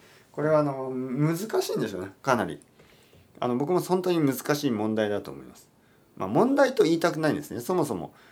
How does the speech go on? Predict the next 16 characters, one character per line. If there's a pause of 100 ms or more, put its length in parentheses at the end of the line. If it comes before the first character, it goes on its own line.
(180)
あ
の、
自
由
な
こ
と
だ
か
ら。
だ
け
ど、 (400)
今
ま
で